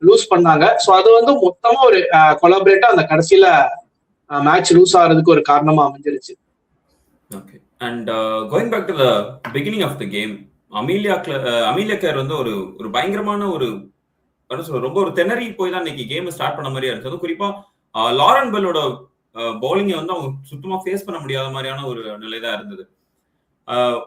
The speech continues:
Speaker 2: ஓப்பனிங் முதல் ஓவரே ஒரு மெய்டன் ஓவர் ஆகுது. ரெண்டாவது ஓவர்ல ஒரே ஒரு ரன் அதுவும் கஷ்டப்பட்டு எடுக்கிறாங்க அப்படின்னும் போது ஆரம்பமே ஒரு, ஒரு பேடான ஒரு ஸ்டார்ட்டா நம்ம பார்க்கலாம்ல இது மும்பை இந்தியன்ஸ்க்கு?
Speaker 1: ஆ, so actually இந்த இடத்துல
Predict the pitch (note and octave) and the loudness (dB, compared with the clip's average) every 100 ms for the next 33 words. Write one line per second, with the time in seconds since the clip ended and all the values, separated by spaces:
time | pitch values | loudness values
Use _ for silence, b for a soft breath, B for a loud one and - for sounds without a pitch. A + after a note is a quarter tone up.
0 | _ - A3+ A3+ C4+ B3+ A3+ D3+ D#3+ G#3+ | _ -2 0 0 -2 -4 -4 -6 -6 -4
1 | C4 G#3 F#3+ F#3+ G3+ E3+ D3 D#3 D#3+ C#3+ | -4 -2 0 0 -2 -6 -6 -8 -8 -8
2 | C3 A#2+ A#2 A#2 D3 - B2+ C#3 F#3 G3+ | -6 -6 -6 -8 -10 -12 -10 -6 -2 0
3 | F3 F3 F3 E3+ B2+ E3+ G#3 F3 D3+ D#3 | -2 -4 -6 -6 -4 -4 -4 -6 -6 -8
4 | D3 D3+ C3+ - D3+ C3+ C3 C3 C3+ B2 | -8 -10 -14 -14 -14 -14 -12 -10 -8 -10
5 | C#3 E3 C#3+ A2+ A#2 - _ _ _ - | -12 -12 -10 -10 -10 -12 _ _ _ -4
6 | F#3 C#4 C4 B3+ C4 G3+ E3+ D3 B2 G#2 | 0 0 -2 -4 -4 -4 -4 -4 -6 -8
7 | - C#3 C3+ E3+ A3+ G3+ E3+ D3 D3+ D3+ | -10 -6 -2 -2 -2 -4 -6 -6 -6 -4
8 | D#3 C#3 A#2 A2+ A2 A#2 A#2+ A2+ G2 G2 | -4 -4 -4 -6 -8 -8 -8 -8 -10 -12
9 | G2 - A2+ G#2+ G2+ G2 _ _ _ _ | -14 -18 -20 -18 -18 -20 _ _ _ _
10 | _ _ _ _ _ _ _ _ _ _ | _ _ _ _ _ _ _ _ _ _
11 | _ _ - D3 C#3+ D#3 D3 - F#3+ F3+ | _ _ -10 -8 0 2 2 4 4 6
12 | E3+ E3+ E3+ G#3 G3 G#3 F#3 | 6 4 4 6 6 6 2